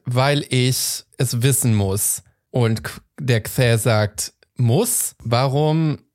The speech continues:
plötzlich? Die Meister der Universität könnten dir wahrscheinlich deine Fragen beantworten.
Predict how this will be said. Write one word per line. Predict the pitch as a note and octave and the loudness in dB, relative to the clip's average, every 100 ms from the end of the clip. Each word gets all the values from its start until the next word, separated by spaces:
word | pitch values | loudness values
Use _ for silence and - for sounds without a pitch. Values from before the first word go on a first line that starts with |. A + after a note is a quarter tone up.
| _ - | _ -2
plötzlich? | C3+ A2+ - - A2 G#2 - | 2 2 2 0 2 2 -2
Die | - | 0
Meister | A#2 A2+ B2+ F#3+ - - G3 | 2 4 2 0 -2 -2 0
der | F3+ D#3 | 0 0
Universität | C3 B2+ A#2 A#2+ A2 A2 - - D#3+ B2+ D#3 - | 2 2 2 2 0 -2 -4 -2 2 2 0 -4
könnten | - C#3 - C#3 | -2 0 0 -2
dir | C#3 - | -2 0
wahrscheinlich | B2+ - C3 A#2+ B2 C3+ C3+ | -2 0 0 2 2 0 0
deine | A#2+ G#2 G#2+ A#2+ | 0 0 0 -2
Fragen | A#2+ - F2+ F#2 G#2+ A2+ | -4 -4 -2 -2 -2 -4
beantworten. | A2+ A#2+ A#2 F3 G#3 - A2 G2 F#2+ G2 | -4 -4 -2 -2 -4 -4 -2 -2 -2 -6